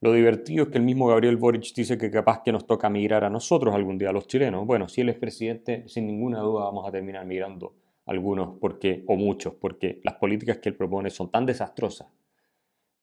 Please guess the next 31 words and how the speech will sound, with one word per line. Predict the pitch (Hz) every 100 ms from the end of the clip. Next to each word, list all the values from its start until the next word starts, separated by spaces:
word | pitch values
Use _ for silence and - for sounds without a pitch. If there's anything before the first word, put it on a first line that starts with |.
| _
que, | 98 101 101 - - -
eh, | 82 80 76 73 - - _ _ _ _ _ _ _ _
no | 104 101
van | 98
a | 90
dejar, | 87 - 95 92
digamos, | 90 90 90 90
muchas | 90 90
oportunidades | 87 87 90 87 85
en | 82
el |
país. | - 87 - -
Sin | - 127 113
hablar | 101 98
del | 92
orden | 92 90 87
público | 104 104 98 87
y | 85
el | -
caos | 117 107 -
que | -
él | 95 90
va | 85
a |
desatar, | 87 95 175 -
porque | - - 85
no | 87
quiere, | 98 92 85 - _ _ _ _
por | 90
ningún | 87 90 101
motivo, | 92 92 123 165 214 220